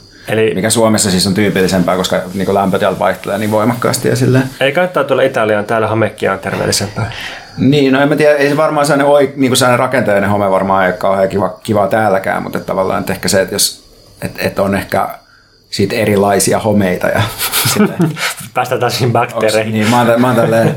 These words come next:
Speaker 2: hyvin
Speaker 1: Parempaa hometta.
Speaker 2: Mä oon silleen italialaistunut täällä jo täysin, että mä oon silleen, että <laughs> joo, se on ihanaa, kun se tulee se, se tarjoilija ja sitten se niinku kertoo sulle vähän siitä paikasta ja sit sä riiteet sen kanssa, ehkä käytte jonkun veitsitappelun siitä, että kumpi saa viedä Signorinan kotiin ja,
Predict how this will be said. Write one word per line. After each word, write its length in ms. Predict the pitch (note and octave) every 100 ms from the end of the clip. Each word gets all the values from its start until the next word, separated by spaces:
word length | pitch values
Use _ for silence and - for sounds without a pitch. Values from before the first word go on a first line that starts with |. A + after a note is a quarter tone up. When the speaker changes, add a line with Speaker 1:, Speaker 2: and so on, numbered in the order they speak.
| -
Speaker 2:
hyvin 100 | D3
Speaker 1:
Parempaa 400 | D3 C#3 A2 A2
hometta. 340 | A2 A2 -
Speaker 2:
Mä 80 | C3
oon 100 | C#3+
silleen 240 | C#3 B2 B2
italialaistunut 840 | B2+ A2+ G2 F#2 F#2+ - F#2 F2+
täällä 200 | F#2 F2+
jo 80 | F#2
täysin, 420 | F#2 F2+ - -
että 140 | -
mä 80 | F#2+
oon 160 | F#2 G#2+
silleen, 340 | - - G2+
että 140 | D3+ A2+ -
<laughs> 140 | - B4
joo, 160 | A#2+
se 100 | B2
on 60 | C3
ihanaa, 320 | C3 C#3 A#2
kun 80 | A2+
se 160 | - D4+
tulee 260 | C#3 C#3
se, 240 | A#2+ A#2 A#2 - -
se 120 | -
tarjoilija 460 | F3 F3+ E3 C#3 C3+
ja 40 |
sitten 180 | C#3 D#3
se 80 | F3+
niinku 220 | F#3+ F3+
kertoo 400 | G#3 F#3+ D#3+ C3
sulle 200 | C3 B2
vähän 160 | B2+
siitä 160 | B2+ B2+
paikasta 440 | C3+ C#3 C3 B2+ B2
ja 60 |
sit 120 | B2 -
sä 80 |
riiteet 400 | C3+ C#3 C3 B2
sen 140 | A#2 A#2
kanssa, 260 | A#2 B2
ehkä 160 | A2+ G2+
käytte 280 | A#2+ A2+ A#2
jonkun 180 | A2 G#2
veitsitappelun 680 | A2+ A2 - G#2 - G2+
siitä, 240 | F#2 G2+ G2
että 120 | F#2+
kumpi 280 | - G#2+ F#2+
saa 180 | G2+ F#2+
viedä 200 | G2 F#2
Signorinan 540 | G#2 G2 F#2+ F#2 F2+
kotiin 420 | G#2+ G#2 F#2+ F#2+
ja, 120 | F#2+